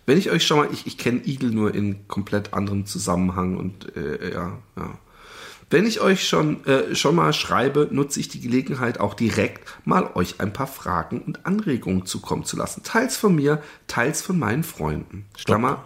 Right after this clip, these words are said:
Speaker 2: stopp. In welchem
Speaker 1: Ja.
Speaker 2: Zusammenhang kennst du Igel?
Speaker 1: Ich kenn nur geplatzter Igel.
Speaker 2: Was ist das?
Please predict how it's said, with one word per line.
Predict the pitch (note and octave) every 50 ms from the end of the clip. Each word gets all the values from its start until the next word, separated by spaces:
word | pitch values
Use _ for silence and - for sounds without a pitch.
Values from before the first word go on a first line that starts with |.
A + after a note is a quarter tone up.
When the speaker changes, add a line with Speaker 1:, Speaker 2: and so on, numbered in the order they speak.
| - -
Speaker 2:
stopp. | - - G#2+ G2 - - _ _ - - - - _ _ -
In | A#2+ G2+
welchem | G2+ G2 F2+ G2+
Speaker 1:
Ja. | G#2
Speaker 2:
Zusammenhang | A#2+ A#2 A#2+ A#2 G#2 A2+ G#2 G#2 A2 G2+
kennst | - A2+ G#2+ - -
du | - - -
Igel? | C3+ D3 C#3+ A#2+ A2 G#2+ - - - - _ _ _ _ - _ _ _ _ _ _ _ _ _ _ _ _ _ _ _ _ _ _ _ _ _ _ _ _ _ _ _ -
Speaker 1:
Ich | - - -
kenn | - - B2
nur | A#2+ A2+ G2+
geplatzter | A#2 G#2 - - G2 - - - - - -
Igel. | - F2+ E2+ E2+ E2 E2+ - - _ _
Speaker 2:
Was | - F#2+ F2
ist | - -
das? | F2+ F2+ - -